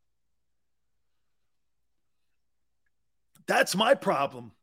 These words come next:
Because then you get in over your rails a little bit and you start telling the coach what's best and you go like this. That's why Doug Peterson went like this. Shut up. The f-, what would you know?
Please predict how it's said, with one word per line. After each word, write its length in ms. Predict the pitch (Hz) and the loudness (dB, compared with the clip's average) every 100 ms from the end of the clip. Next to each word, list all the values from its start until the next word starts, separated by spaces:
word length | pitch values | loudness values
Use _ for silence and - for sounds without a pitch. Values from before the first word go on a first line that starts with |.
| _ _ _ _ _ _ _ _ _ _ _ _ _ _ | _ _ _ _ _ _ _ _ _ _ _ _ _ _
Because 280 | 208 247 180 | -6 -4 2
then 180 | 262 277 | 2 2
you 120 | 226 | -2
get 200 | 233 233 | -2 0
in 120 | 226 | 2
over 260 | 220 208 185 | 0 -2 -2
your 180 | 170 | -2
rails 380 | 165 220 254 202 | 2 4 2 0
a 60 | 151 | -6
little 220 | 147 139 | -8 -8
bit 260 | 117 143 175 | -4 -2 -2
and 80 | |
you 40 | 160 | -6
start 300 | - 208 214 | -2 0 0
telling 280 | 202 202 170 | 0 -2 -4
the 60 | |
coach 380 | 156 - 214 208 | -8 0 0 0
what's 200 | 147 147 - | -4 -6 0
best 460 | 175 208 185 - - | 2 2 0 -6 -8
and 160 | 139 | -8
you 120 | 151 214 | -6 -4
go 180 | 214 | -2
like 280 | 185 180 165 | 2 2 2
this. 320 | 247 226 165 - _ _ _ _ | 2 2 0 -6 _ _ _ _
That's 140 | - 240 | -14 0
why 120 | 240 | 2
Doug 260 | 180 233 | 2 0
Peterson 440 | - 240 233 - 220 | -2 -4 -2 0 2
went 160 | 226 | 4
like 200 | 202 196 | 4 4
this. 340 | - 247 185 - _ | 4 4 4 -2 _
Shut 340 | - 311 330 | -4 -2 0
up. 300 | 143 120 - - _ _ _ _ _ - | -2 -4 -10 -20 _ _ _ _ _ -14
The 80 | 302 | -12
f-, 160 | - _ _ _ _ _ - | -12 _ _ _ _ _ -12
what 240 | 208 523 | -4 0
would 140 | 320 | 2
you 160 | 208 269 | 2 0
know? 360 | 180 120 110 | 0 -2 -6